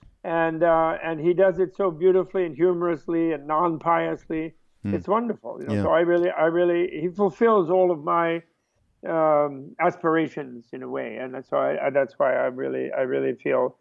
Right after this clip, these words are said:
Speaker 1: working with him is a privilege and an honor and a joy.
Speaker 2: And the interesting thing, Bob, uh, this, and, um, this is to say that I have seen him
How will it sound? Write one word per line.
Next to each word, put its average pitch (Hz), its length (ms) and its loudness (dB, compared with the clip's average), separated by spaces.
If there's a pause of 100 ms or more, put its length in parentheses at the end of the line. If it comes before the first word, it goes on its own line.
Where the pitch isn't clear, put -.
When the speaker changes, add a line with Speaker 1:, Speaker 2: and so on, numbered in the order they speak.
(500)
Speaker 1:
working 175 360 4
with 180 220 6
him 175 220 2
is 156 160 -4
a 139 40 -10
privilege 175 540 2
and 151 140 -10
an 160 60 -12
honor 170 380 -2
and 151 80 -6
a 156 80 -4
joy. 151 520 2 (880)
Speaker 2:
And 131 160 -2
the 147 120 2
interesting 143 500 -4
thing, 156 440 -6 (180)
Bob, 101 460 -4
uh, 117 440 -16 (840)
this, 123 400 0
and, 127 400 -4 (160)
um, 113 400 -2 (1400)
this 135 260 -6
is 160 160 -6
to 123 160 -2
say 110 420 -2
that 95 300 -4 (380)
I 120 200 -2
have 135 300 -2 (120)
seen - 680 -4
him 104 360 -4